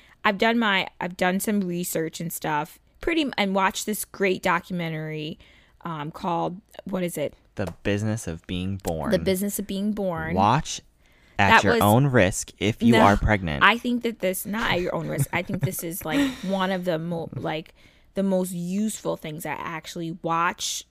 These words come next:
Speaker 1: more than
Speaker 2: Yeah.
Speaker 1: anything that I've read, or, you know, this and talking to my mother has really, really helped. And I think that she, even though my mom has had, you know, so many kids,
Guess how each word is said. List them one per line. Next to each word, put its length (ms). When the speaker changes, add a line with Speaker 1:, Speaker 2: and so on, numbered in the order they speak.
Speaker 1:
more 400
than 120
Speaker 2:
Yeah. 60
Speaker 1:
anything 260
that 120
I've 160
read, 340
or, 280
you 160
know, 280
this 260
and 160
talking 360
to 120
my 160
mother 600
has 400
really, 340
really 300
helped. 480
And 100
I 60
think 280
that 220
she, 260
even 220
though 100
my 100
mom 200
has 180
had, 280
you 120
know, 140
so 200
many 160
kids, 480